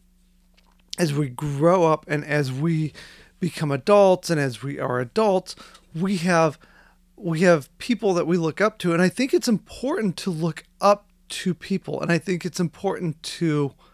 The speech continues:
even have mentors. And even though,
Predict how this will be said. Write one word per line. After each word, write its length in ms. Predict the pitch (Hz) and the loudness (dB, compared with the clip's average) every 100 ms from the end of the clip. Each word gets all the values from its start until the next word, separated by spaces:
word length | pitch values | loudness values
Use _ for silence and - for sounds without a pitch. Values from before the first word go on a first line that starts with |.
| _ - - - _ _ | _ -20 -20 -20 _ _
even 300 | 196 196 185 | -2 2 2
have 480 | 170 165 156 143 - _ _ _ _ _ _ _ _ | 4 4 4 2 -6 _ _ _ _ _ _ _ _
mentors. 1000 | 175 196 233 233 170 117 107 110 - - _ _ _ _ _ _ _ | 0 4 2 0 -2 -4 -4 -10 -14 -18 _ _ _ _ _ _ _
And 180 | 190 180 | -2 0
even 380 | 208 247 233 196 | 0 2 4 6
though, 320 | 190 175 147 | 6 6 4